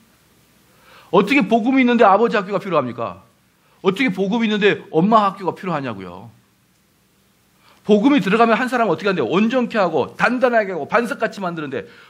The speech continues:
무언 온전케 된 사람들이 살아가는데 무슨 가정치유가 필요하냐고요, 여러분.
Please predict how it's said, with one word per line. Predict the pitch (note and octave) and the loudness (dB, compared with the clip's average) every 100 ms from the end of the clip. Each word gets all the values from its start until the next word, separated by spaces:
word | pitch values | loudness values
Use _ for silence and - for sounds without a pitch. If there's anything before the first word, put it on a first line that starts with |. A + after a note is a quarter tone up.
| - | -8
무언 | D#3 A#3 D#4 | 0 2 4
온전케 | G#3+ G3+ B3 C#4+ C4 | 4 2 2 -2 0
된 | G3+ A3+ | 0 0
사람들이 | C4 A#3+ A#3 G3+ | 0 -2 -2 -4
살아가는데 | A#3+ A#3 A3+ G#3+ G3 | -2 0 0 -2 -2
무슨 | F3 D#3 A#3+ - - | -6 -6 -6 -8 -10
가정치유가 | - E3+ B3+ A3 - G3 | -4 -2 -2 -4 -6 -6
필요하냐고요, | - G#3 G3 F3 B2 F#2+ G2 G#2+ - - | -4 -4 -4 -4 -6 -6 -8 -10 -14 -10
여러분. | C3 A2+ G2 G2+ | -8 -8 -10 -14